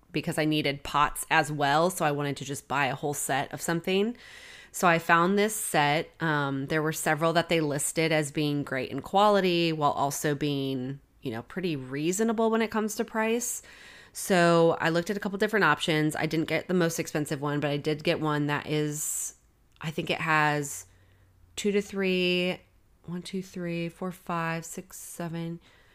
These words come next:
It might be a ten to twelve piece set.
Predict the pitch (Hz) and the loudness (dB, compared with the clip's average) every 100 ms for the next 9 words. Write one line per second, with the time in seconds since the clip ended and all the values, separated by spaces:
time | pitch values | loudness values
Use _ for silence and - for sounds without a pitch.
0 | _ _ _ _ _ 180 175 185 202 196 | _ _ _ _ _ -2 0 0 2 4
1 | 190 160 - _ _ _ _ _ - - | 4 2 0 _ _ _ _ _ -8 0
2 | 185 190 185 - 165 165 180 190 - - | 2 2 -2 0 2 4 2 0 -10 -20
3 | _ _ _ _ _ _ _ _ _ _ | _ _ _ _ _ _ _ _ _ _
4 | - - 180 - - 175 156 247 | -12 -2 -2 0 0 2 2 0